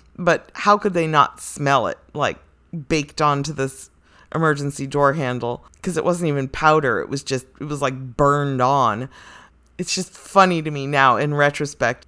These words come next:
that they couldn't recognize sulfur. While they're taking their little sample scraping, two actual Homeland Security officers show up and are questioned. "Well, what about the guys that are already in there?" And of course, they don't know who Sam and Dean are, so they,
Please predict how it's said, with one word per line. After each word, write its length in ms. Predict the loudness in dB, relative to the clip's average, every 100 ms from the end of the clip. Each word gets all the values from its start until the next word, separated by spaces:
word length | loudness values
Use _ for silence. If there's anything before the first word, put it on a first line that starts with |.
| -10
that 220 | -2 -2
they 120 | -2
couldn't 380 | -4 -4 -4 -4
recognize 600 | -4 -4 -6 -4 -4 -4
sulfur. 580 | -2 -2 -2 -4 -4 -6 -20 _ -2
While 180 | 4 6
they're 160 | 4
taking 400 | 2 -4 -4 -4
their 180 | -2 -2
little 380 | 0 0 0 -2
sample 480 | -2 0 0 0 -2
scraping, 760 | -4 0 0 2 0 0 -4 -8
two 320 | -4 -4 -4 -4 4
actual 560 | 4 4 0 4 4
Homeland 480 | 4 0 0 -2 -2
Security 500 | -6 -4 0 0 2
officers 760 | 2 0 -2 -2 -2 -2 -2 -4
show 300 | 0 2 4
up 220 | 2 2
and 160 | 0
are 120 | 0 -2
questioned. 640 | 0 -2 0 -6 -6 -4
"Well, 280 | -4 -4 -8 -8
what 140 | 0 0
about 220 | 0 -4
the 80 | 0
guys 340 | 4 4 2
that 100 | 0
are 140 | 2
already 280 | 2 2 0
in 140 | -2 0
there?" 340 | 0 -2 -4 -12 -20 -20 -20 -14 0
And 140 | 2
of 140 | 2 2
course, 380 | 2 2 -4 -14 _
they 400 | -16 -14 -2 2
don't 140 | 4 4
know 120 | 0
who 120 | -2
Sam 300 | -4 -4 -2
and 100 | -4
Dean 220 | -4 -2
are, 180 | 0 0
so 240 | 0 0
they, 500 | 0 0 -2 -6 -10